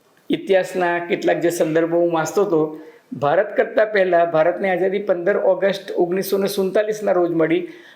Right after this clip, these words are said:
અગિયારમી ઓગસ્ટ ઓગણીસો સુડતાલીસના રોજ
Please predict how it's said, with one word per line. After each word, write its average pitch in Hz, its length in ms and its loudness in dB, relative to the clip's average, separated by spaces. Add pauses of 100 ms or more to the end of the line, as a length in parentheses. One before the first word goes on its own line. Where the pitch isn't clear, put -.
(140)
અગિયારમી 226 560 0
ઓગસ્ટ 214 600 0
ઓગણીસો 196 560 2
સુડતાલીસના 208 760 -2
રોજ 196 300 2